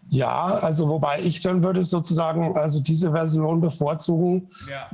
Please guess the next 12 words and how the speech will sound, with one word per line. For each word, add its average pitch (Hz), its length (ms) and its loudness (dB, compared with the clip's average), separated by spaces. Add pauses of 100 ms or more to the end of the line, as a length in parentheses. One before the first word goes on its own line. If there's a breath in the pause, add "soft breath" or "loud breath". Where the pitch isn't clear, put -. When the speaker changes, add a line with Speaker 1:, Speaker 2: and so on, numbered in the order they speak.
(240)
Speaker 1:
W-, 139 220 0
wenn, 165 220 2
dann 156 180 2
wäre 160 260 0
für 156 120 -2
mich 147 180 0
die 147 160 0
Impfung 185 400 0
die 127 140 2
Biowaffe, 120 760 0
ja? 117 140 2
Speaker 2:
Natürlich, 165 420 -6